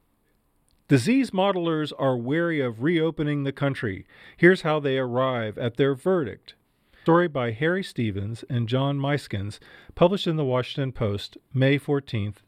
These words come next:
twenty twenty. Stats and Stories podcasts. Stats and Stories has featured a lot of conversations about the visualization of statistical information,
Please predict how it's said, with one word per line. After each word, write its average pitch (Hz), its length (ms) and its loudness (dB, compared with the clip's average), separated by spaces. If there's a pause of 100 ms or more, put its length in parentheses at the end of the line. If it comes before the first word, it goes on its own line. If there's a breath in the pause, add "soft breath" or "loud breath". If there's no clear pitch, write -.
(100)
twenty 104 340 -2
twenty. 98 400 -2 (680 soft breath)
Stats 240 460 4
and 220 100 -4
Stories 175 400 2
podcasts. - 800 -4 (1000 soft breath)
Stats 262 400 4
and 226 100 -2
Stories 269 400 0
has 151 140 -4
featured 233 340 0
a 180 40 6
lot 240 260 0
of - 80 -4
conversations 233 840 -2
about 143 320 2
the 143 80 -4
visualization 156 840 0
of 127 120 -2
statistical 143 560 -2
information, 117 640 -2